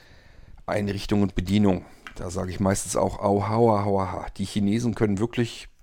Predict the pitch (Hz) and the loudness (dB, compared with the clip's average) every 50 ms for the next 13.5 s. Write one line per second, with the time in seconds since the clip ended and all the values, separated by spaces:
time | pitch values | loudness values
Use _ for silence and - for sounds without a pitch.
0 | - - - - 110 107 123 - - - 127 120 117 117 - 107 104 113 - 117 | -20 -18 -2 4 6 6 6 6 4 2 4 4 4 4 2 4 4 4 6 4
1 | 107 101 107 104 101 95 90 95 98 90 98 87 - - 95 92 95 110 139 165 | 4 6 6 4 4 4 2 0 0 0 0 -2 0 0 2 4 4 2 2 0
2 | 165 - - - - 120 113 110 - - - 95 107 113 - - - 52 57 127 | -4 -8 -16 -2 2 2 2 2 0 -2 0 0 0 0 -2 -4 -2 -2 -2 -2
3 | - - - - 113 107 - - 113 120 120 98 95 95 - - - 107 123 180 | -4 -8 -6 -4 -4 -4 -2 0 0 2 2 2 0 -2 -4 -4 -2 -2 -2 -2
4 | - - - - - - - - - - - - - - - - - - 104 104 | -2 -6 -14 -20 -20 -20 -20 -20 -20 -20 -20 -20 -20 -20 -20 -10 2 4 4 6
5 | 104 95 104 98 104 98 - - 117 - - - - 120 110 107 107 107 - - | 8 6 6 4 4 0 4 4 2 2 2 0 2 4 6 6 6 4 0 -6
6 | 98 - 101 92 - 110 98 101 95 90 95 90 - - - 101 101 95 - - | -8 -6 -8 -6 -4 -2 0 0 0 0 -2 -4 -4 -2 0 0 0 0 -4 -6
7 | - 87 85 85 82 85 82 - - - - - - - 107 101 92 87 87 85 | -6 -6 -6 -6 -8 -8 -10 -10 -14 -18 -20 -18 -4 0 0 2 2 2 2 2
8 | 87 85 - - 95 113 123 120 - - - 92 92 - - 104 - - 107 92 | 2 2 2 0 -2 -6 -6 -8 -10 -10 -8 -8 -6 -4 -4 -4 -2 -2 -2 2
9 | 98 98 101 104 - 101 101 95 - - 101 - - - 101 101 98 - - - | 2 2 2 2 2 2 0 0 0 -2 -4 -4 -2 -2 -2 -2 -2 -4 -8 -16
10 | - - - - - - - - - 107 - - - 104 101 107 101 - 107 101 | -20 -20 -20 -14 -10 -10 -10 -4 -2 -4 -2 0 0 0 0 0 -4 -2 0 4
11 | 104 117 117 113 104 107 107 107 101 104 107 101 - - - - - - - - | 4 4 4 4 2 2 0 2 2 2 0 -2 -6 -14 -20 -20 -20 -20 -20 -20
12 | - - - 90 95 92 92 - - - - 117 123 156 - 127 - - 120 101 | -20 -8 -4 -2 -2 0 0 -2 -2 4 10 10 10 10 10 4 2 2 2 4
13 | 98 92 80 87 175 - - - - - | 4 2 2 0 -4 -6 -8 -10 -10 -12